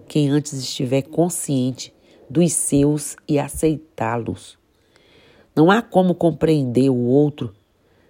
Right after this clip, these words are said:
se antes não houver compreensão de si mesmo. Atitudes de atenção, afeição, ternura, interesse e respeito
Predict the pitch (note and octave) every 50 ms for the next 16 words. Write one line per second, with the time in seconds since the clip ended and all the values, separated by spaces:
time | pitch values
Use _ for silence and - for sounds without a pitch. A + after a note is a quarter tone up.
0 | _ _ - - - - D#3 D3 D3+ D#3+ E3+ E3 D#3+ - C#3 B2+ - - - D3
1 | D3+ D#3 D#3+ D#3 D3+ C3+ B2 A2+ A#2+ C3 C3+ C3+ - - - - D#3 D#3 D3+ -
2 | - E3 D#3+ D#3 C#3 C3 - - D3 C#3+ C#3 C#3 C#3 C#3+ - - E3 D3+ C#3 B2
3 | B2 A#2 A2 - - - G#2+ - _ _ _ _ _ - _ _ _ - - _
4 | _ _ - - D3 D3 - D3+ C#3+ - - E3 F3+ F3 D3+ D#3 C#3 C3 C3+ C#3
5 | C#3+ C#3 C3 C3+ C3+ - C#3+ B2+ A#2+ G2+ - - - C#3 C#3+ C#3 C3+ B2+ B2 -
6 | - B2+ B2+ - - - - C#3 C3+ C#3 C3+ C3 B2 A2+ G#2+ - - C3 A#2 G#2+
7 | - B2 B2+ C3+ C#3+ C#3 C3 A#2 - - - _ _ _ _ - - - _ _
8 | _ - D3 D3+ - - D3 C3+ B2+ C#3 D3 D#3 D3 - D#3 C#3 B2+ C3+ - -
9 | - - - - C#3+ D3 C#3 - - -